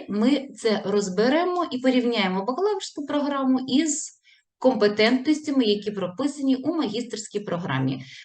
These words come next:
З-, з-, е, ми можемо взяти будь-яку програму, не обов'язково нашого Каразінського університету, але так, як ви навчалися за однією, а наразі навчаєтесь за іншою, то доречним буде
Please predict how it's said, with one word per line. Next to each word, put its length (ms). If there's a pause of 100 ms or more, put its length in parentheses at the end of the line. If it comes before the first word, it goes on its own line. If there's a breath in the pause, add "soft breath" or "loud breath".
З-, 280
з-, 140
е, 160 (580)
ми 240
можемо 300
взяти 320
будь-яку 480
програму, 500
не 120
обов'язково 540
нашого 280
Каразінського 640
університету, 720 (480 loud breath)
але 360
так, 420
як 160
ви 220
навчалися 600
за 140
однією, 680
а 80
наразі 380
навчаєтесь 600
за 80
іншою, 600 (460 loud breath)
то 200
доречним 680
буде 440